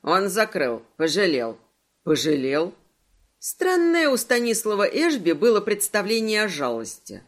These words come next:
«Я тут родилась, в этом доме, как и матушка моя,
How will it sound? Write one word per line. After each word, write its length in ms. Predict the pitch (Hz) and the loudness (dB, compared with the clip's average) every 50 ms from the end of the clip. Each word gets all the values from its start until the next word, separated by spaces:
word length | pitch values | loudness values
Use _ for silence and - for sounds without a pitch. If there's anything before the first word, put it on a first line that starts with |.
| _ _ _ _ _ - | _ _ _ _ _ -14
«Я 320 | - 107 120 143 160 202 254 | -8 -4 -2 0 0 0 0
тут 360 | - - 254 196 165 170 170 | -2 0 0 0 0 0 0
родилась, 640 | 151 156 147 127 190 196 156 104 - - - - - | 0 0 0 0 -2 -2 -2 -4 -6 -8 -12 -10 -4
в 80 | 143 | -2
этом 340 | 160 151 156 185 190 202 175 | -2 0 0 -2 -2 -2 -2
доме, 340 | 139 135 120 117 110 101 - _ _ _ - | -2 -4 -4 -4 -8 -10 -12 _ _ _ -4
как 200 | 139 139 - - | -4 -4 0 2
и 60 | 247 | 2
матушка 540 | 294 320 269 143 - - 120 - - - 131 | 2 2 0 0 -2 -4 -12 -12 -10 -8 -6
моя, 420 | 127 123 120 117 120 107 98 - | -4 -4 -4 -4 -6 -8 -8 -10